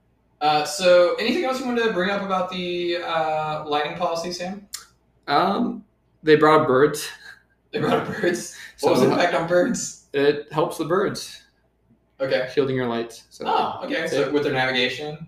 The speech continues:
Speaker 2: Yeah, a low controversial way to help the birds.
Speaker 1: Yeah, if you like birds, you want them to navigate to where they wanna go. If you don't like birds, you also want them to navigate to wherever they're migrating to, or else they'll stay here.
Speaker 2: Or if you believe that birds are government drones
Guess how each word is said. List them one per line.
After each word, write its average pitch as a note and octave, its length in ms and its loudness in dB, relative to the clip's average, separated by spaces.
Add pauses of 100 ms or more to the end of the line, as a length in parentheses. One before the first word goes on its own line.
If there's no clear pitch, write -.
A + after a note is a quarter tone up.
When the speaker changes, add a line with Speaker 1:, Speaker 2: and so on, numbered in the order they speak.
Speaker 2:
Yeah, D3+ 360 -2 (120)
a C#3+ 140 2
low D3 380 4
controversial D3 500 2
way C3 160 4
to B2 80 -2
help B2 160 -8
the - 80 -14
birds. C3+ 400 -10 (140)
Speaker 1:
Yeah, - 260 -2
if - 140 -4
you D#3 160 0
like A#2+ 320 -2
birds, B2 340 -4
you B2 120 -4
want A#2+ 180 -6
them C3 100 -12
to B2+ 60 -8
navigate A2+ 540 -4
to A2+ 120 -10
where G#2+ 140 0
they A2+ 120 0
wanna F3 160 -10
go. - 400 -12
If A#2+ 140 -18
you A2+ 80 -12
don't E3+ 260 -4
like G#2+ 240 -4
birds, F#2+ 560 -14
you C#3+ 200 -8
also C#3 380 -2
want - 180 -4
them B2+ 120 -4
to A#2 80 -4
navigate A2+ 480 -2
to A2 60 -16
wherever A2 260 -2
they're B2 120 -6
migrating G2 460 -8
to, - 180 -20
or - 100 -12
else - 160 -8
they'll B2 140 -4
stay D3 300 -4
here. - 420 -8 (100)
Speaker 2:
Or D#3 280 6
if F3 60 -6
you D#3 100 -2
believe D3 240 2
that C3 140 -2
birds C3 240 2
are B2 180 2
government B2 400 -6
drones B2+ 580 -10